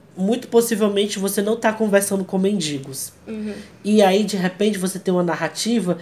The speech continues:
Speaker 1: em que a visão do mendigo é colocada ali, entende?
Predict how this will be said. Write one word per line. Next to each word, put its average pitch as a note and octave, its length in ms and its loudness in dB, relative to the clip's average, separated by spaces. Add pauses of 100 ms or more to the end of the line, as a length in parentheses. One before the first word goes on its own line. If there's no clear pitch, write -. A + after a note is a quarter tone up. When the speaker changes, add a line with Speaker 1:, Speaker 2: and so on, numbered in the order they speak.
(220)
Speaker 1:
em F3+ 60 -8
que G#3 120 0
a F#3 60 6
visão F#3 380 0
do F#3+ 80 -2
mendigo F#3 720 -2
é E3 80 -2
colocada F3+ 680 2
ali, D#3+ 280 0 (280)
entende? E3+ 480 -2